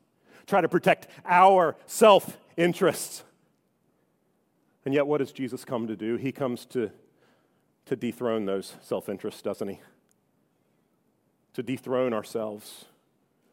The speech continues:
To enthrone him. And, and what we need to do as believers, we, we should be asking him, "God, Jesus, w-, w-, would you please continue to do that work in me?"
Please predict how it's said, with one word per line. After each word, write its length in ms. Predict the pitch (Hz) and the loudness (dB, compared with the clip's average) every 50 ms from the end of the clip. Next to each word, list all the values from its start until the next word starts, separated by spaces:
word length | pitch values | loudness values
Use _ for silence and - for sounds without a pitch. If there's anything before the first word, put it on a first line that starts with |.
| _ _ - | _ _ -4
To 80 | 170 156 | -2 -2
enthrone 540 | 135 120 127 127 139 139 147 143 147 139 117 | -2 -2 -2 -2 0 0 0 0 0 -2 -2
him. 320 | 131 147 147 139 135 120 - - - 165 | -2 -2 -2 -2 -2 -6 -10 -14 -8 -2
And, 140 | 180 175 - - 175 | -2 -2 -2 -2 -2
and 140 | 196 190 185 | 0 4 4
what 160 | 196 196 170 | 4 4 4
we 160 | 190 220 240 | 4 4 4
need 180 | 240 196 180 135 | 4 2 2 0
to 100 | 160 147 | 0 0
do 280 | 151 165 165 165 156 | 2 4 4 4 4
as 100 | 156 147 | 4 2
believers, 340 | - 190 202 214 196 175 139 - - - | 4 4 6 6 4 2 -2 -4 -6 -2
we, 140 | 180 220 220 | -2 0 2
we 140 | 226 226 | 2 2
should 160 | - - 240 226 | 2 2 4 4
be 120 | 180 175 | 6 6
asking 300 | 185 262 - - 233 208 | 6 6 6 4 4 2
him, 100 | 196 180 | 4 6
"God, 240 | 165 220 254 233 - - - - | 6 6 6 6 2 -2 -10 -6
Jesus, 280 | 151 240 262 226 247 - | -2 -2 0 0 0 0
w-, 200 | 190 - - - | 0 -2 0 0
w-, 360 | 214 240 - 247 233 262 - _ - - _ _ _ _ _ _ _ - | 0 0 0 -2 -6 -8 -10 _ -20 -20 _ _ _ _ _ _ _ -4
would 160 | 220 240 185 254 | -2 0 0 0
you 60 | - | 2
please 220 | - 302 285 - | 4 4 4 4
continue 360 | - 277 226 196 269 277 285 | 4 2 2 4 4 4 4
to 100 | 220 226 | 2 2
do 100 | 208 262 | 4 6
that 140 | 254 240 214 | 6 6 8
work 220 | 208 220 208 - 240 | 6 4 4 6 6
in 180 | 254 302 330 | 6 6 6
me?" 220 | 311 254 175 - | 4 4 4 2